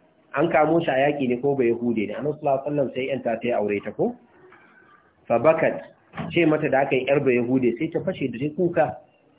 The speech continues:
Fa dakhala alaiha annabi sallallahu alaihi wasallam. Sai manzo Allah sallallahu alaihi wasallam ya shigo ya tarda ta. Wa hiya tabki, alhalin tana kuka cikin bakin ciki da bacin rai. Ba daɗi ka taɓa mutuncin mutum. Da ka taɓa mutuncin mutum, gara ka taɓa lafiyarsa wani lokaci.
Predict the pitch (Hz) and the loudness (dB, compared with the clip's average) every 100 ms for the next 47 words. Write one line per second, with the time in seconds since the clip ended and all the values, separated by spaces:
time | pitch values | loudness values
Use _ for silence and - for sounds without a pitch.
0 | _ _ _ _ _ - 127 127 151 143 | _ _ _ _ _ -2 0 4 4 4
1 | 120 135 131 127 117 127 120 117 113 113 | 2 0 0 0 0 -2 -2 0 2 0
2 | 110 107 107 151 143 143 147 131 147 143 | -2 -4 0 2 4 4 2 0 0 -2
3 | 139 131 135 139 139 175 180 135 113 110 | -2 -4 0 0 2 0 2 2 2 -4
4 | - _ _ _ _ _ _ _ _ - | -6 _ _ _ _ _ _ _ _ -20
5 | _ _ - 127 147 147 - 170 147 143 | _ _ 0 2 4 2 4 2 4 0
6 | 117 123 139 143 139 143 117 156 147 151 | 0 2 2 2 2 2 2 0 2 0
7 | 135 - 135 131 196 190 175 175 147 123 | 0 -2 2 4 4 4 2 0 0 0
8 | 123 123 110 104 98 _ _ - - - | 2 0 -2 -10 -12 _ _ -20 -12 -10
9 | - 185 151 147 151 139 143 139 120 117 | 2 4 4 4 2 2 0 0 0 0
10 | 131 127 110 98 - 113 - - - - | -2 0 -2 -4 -10 -14 -16 -20 -20 -20
11 | - - - - - - 135 156 202 190 | -20 -20 -20 -20 -20 -2 0 2 4 4
12 | 160 160 170 160 131 131 147 151 151 160 | 4 2 2 2 0 2 0 2 2 0
13 | 131 - 123 123 120 127 113 104 104 107 | -4 -2 2 0 2 0 0 -2 0 0
14 | 107 101 101 - - | 0 -2 -14 -18 -20